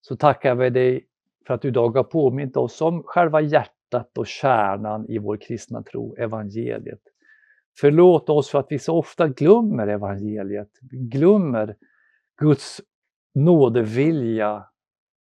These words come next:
Men tack för att du idag har påmint oss och förankrat oss i detta glada budskap om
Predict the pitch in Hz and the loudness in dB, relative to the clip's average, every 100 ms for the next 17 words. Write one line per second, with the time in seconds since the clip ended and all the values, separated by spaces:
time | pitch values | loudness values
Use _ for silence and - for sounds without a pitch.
0 | _ _ _ _ _ _ _ _ _ _ | _ _ _ _ _ _ _ _ _ _
1 | _ _ - 127 147 - 135 131 131 143 | _ _ -6 2 2 4 2 4 6 6
2 | 139 117 180 160 151 160 151 127 - 139 | 4 2 4 4 4 0 2 0 0 -6
3 | - 165 190 196 165 - 147 147 135 131 | 0 6 6 4 -2 0 2 2 2 0
4 | 135 131 117 139 143 131 127 123 139 123 | 2 0 -2 2 4 4 0 -2 -2 -4
5 | - - 143 127 - 120 120 | -6 -2 0 0 -2 -6 -6